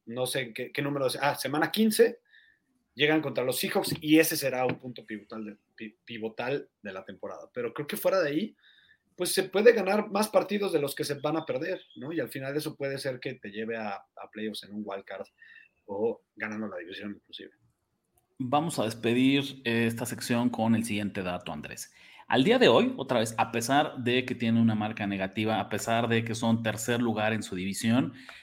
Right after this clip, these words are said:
Speaker 2: según Las Vegas, según los casinos, los forty-niners siguen siendo favoritos para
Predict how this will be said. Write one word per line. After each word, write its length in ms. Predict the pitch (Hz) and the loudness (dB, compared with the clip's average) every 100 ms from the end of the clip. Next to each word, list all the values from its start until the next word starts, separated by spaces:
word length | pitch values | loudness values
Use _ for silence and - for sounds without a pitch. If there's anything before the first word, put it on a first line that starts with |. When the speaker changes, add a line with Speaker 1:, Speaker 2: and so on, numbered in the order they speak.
| - | -14
Speaker 2:
según 340 | - 95 117 | -6 2 4
Las 240 | 113 - 95 | 4 2 2
Vegas, 400 | 135 175 233 - | 2 2 0 -4
según 220 | 95 107 | -2 -2
los 120 | 113 | -2
casinos, 540 | - - 135 156 180 - - - | -6 0 2 2 0 -8 -20 -12
los 200 | - 104 | -6 -4
forty-niners 640 | - 127 120 117 117 117 - | 2 4 6 6 4 2 -8
siguen 460 | - - 143 139 127 | -8 -2 2 4 4
siendo 340 | - 131 123 | 4 2 2
favoritos 640 | 120 101 98 113 110 113 117 | 2 0 0 -2 -2 -4 -4
para 520 | 107 107 110 117 | 0 2 2 -2